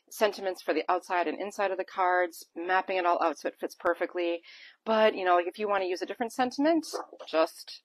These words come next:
<laughs> use the back. We provide that, a free bonus backside of the cut aparts is available for your stamping enjoyment.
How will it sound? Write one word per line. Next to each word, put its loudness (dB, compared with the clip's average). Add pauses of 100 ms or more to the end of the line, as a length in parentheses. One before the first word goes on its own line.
<laughs> -20
use 2
the 4
back. 4 (320)
We 4
provide 8
that, 2
a 2
free -2
bonus 0
backside 4 (340)
of 10
the 4
cut 6
aparts 4
is -2
available 4
for 0
your 0
stamping 0
enjoyment. 8